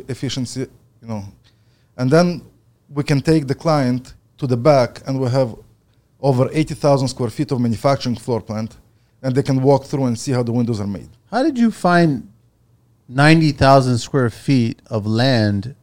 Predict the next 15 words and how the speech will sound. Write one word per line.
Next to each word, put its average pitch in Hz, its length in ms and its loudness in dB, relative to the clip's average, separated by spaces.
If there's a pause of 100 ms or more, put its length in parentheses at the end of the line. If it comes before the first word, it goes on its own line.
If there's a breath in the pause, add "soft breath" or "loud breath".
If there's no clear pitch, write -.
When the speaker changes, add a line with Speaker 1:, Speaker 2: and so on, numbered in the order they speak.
(180)
Speaker 2:
in 117 140 -2
Toronto 107 760 0 (200)
to - 120 -6
do 117 240 2
all 98 160 0
this 87 200 -10
stuff? - 260 -12 (760)
Speaker 1:
You 120 120 -20
pay 131 400 -4 (140)
a 120 40 -2
landlord 120 520 2
a 101 40 -4
lot 110 220 2
of 113 140 0
money. 117 280 6